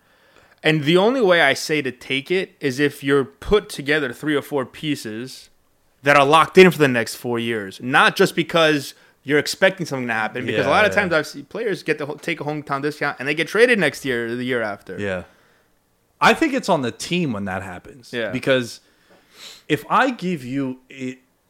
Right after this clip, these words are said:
Speaker 2: the one thing that I always defended LeBron James when he first left Cleveland was, bro, he gave you seven years.
Speaker 1: Yeah.
Speaker 2: And you gave him what? Larry Hughes?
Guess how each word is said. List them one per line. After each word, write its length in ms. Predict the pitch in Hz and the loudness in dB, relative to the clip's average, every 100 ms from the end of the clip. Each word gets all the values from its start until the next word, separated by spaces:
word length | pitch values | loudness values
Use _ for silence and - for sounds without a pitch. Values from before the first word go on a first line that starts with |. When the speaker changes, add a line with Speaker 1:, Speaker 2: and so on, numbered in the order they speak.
| _ | _
Speaker 2:
the 360 | 175 175 139 147 | -12 -10 -2 -2
one 300 | 147 226 240 | 2 0 0
thing 240 | - 151 | -4 -2
that 120 | 131 123 | 0 2
I 80 | |
always 340 | 120 131 131 127 | 2 0 -2 -4
defended 400 | 120 - 113 107 | -8 -6 -6 -4
LeBron 380 | 107 98 104 104 | -6 -4 -4 -4
James 220 | 104 101 | -6 -8
when 100 | 101 | -8
he 80 | 107 | -8
first 420 | - - 139 - | -8 -2 -2 -4
left 240 | 107 95 - | -10 -12 -14
Cleveland 480 | - 98 - 101 101 _ _ | -12 -12 -12 -18 -20 _ _
was, 380 | 110 107 98 - _ - | -12 -12 -12 -20 _ -6
bro, 160 | 226 | -6
he 140 | 139 180 | -6 -10
gave 260 | - 339 | -6 -6
you 160 | 247 170 | -4 -8
seven 640 | - - - 156 151 117 | -8 -12 -10 -8 -8 -10
years. 440 | 95 107 92 82 117 | -12 -14 -14 -16 -12
Speaker 1:
Yeah. 260 | 113 104 104 _ _ | -10 -10 -12 _ _
Speaker 2:
And 220 | 175 190 | -6 -4
you 120 | 170 190 | -4 -4
gave 300 | 226 240 185 | -4 -4 -2
him 300 | 233 208 190 | -2 -2 -2
what? 360 | 202 123 - _ | 0 -2 -4 _
Larry 420 | - 139 180 196 | -8 -2 0 0
Hughes? 640 | 180 180 196 226 262 262 | -2 0 2 2 0 -4